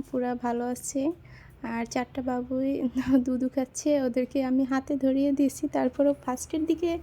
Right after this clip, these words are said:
পাচ্ছিল না, পরে আস্তে আস্তে পেয়ে যাচ্ছে। আর ওদের যখন বা-, বাবু হবে তখন খেয়াল রাখতে হবে যে অ্যাঞ্জেলিনার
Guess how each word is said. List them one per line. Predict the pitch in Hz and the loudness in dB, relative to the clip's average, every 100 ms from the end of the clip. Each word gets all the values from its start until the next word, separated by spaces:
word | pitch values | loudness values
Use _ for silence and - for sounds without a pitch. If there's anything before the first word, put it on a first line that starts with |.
| - - - - | -8 -18 -18 -2
পাচ্ছিল | 262 262 - 262 240 | 0 0 4 4 4
না, | 269 320 | 4 2
পরে | 330 349 330 | 2 2 2
আস্তে | 269 - 262 | 2 2 -2
আস্তে | 247 262 | 0 -4
পেয়ে | - 240 | 0 0
যাচ্ছে। | 233 233 - - 277 285 - - - - - - - | 0 -6 -6 -4 -2 -2 -4 -14 -14 -16 -16 -12 -4
আর | 233 240 247 - | -2 0 -2 -2
ওদের | 262 269 269 269 - - - | 0 2 2 2 -2 -6 -2
যখন | 254 254 285 262 | 0 4 6 6
বা-, | 262 240 240 233 | 2 2 2 4
বাবু | 240 240 277 | 2 2 0
হবে | 262 269 262 247 285 | 2 2 2 2 2
তখন | 277 254 269 262 | 0 0 4 4
খেয়াল | 262 269 269 | 4 2 4
রাখতে | 302 285 - | 4 2 2
হবে | 247 240 262 269 | 2 2 2 0
যে | - 254 233 240 | 2 2 2 0
অ্যাঞ্জেলিনার | - 233 240 247 240 247 | 0 0 0 0 0 0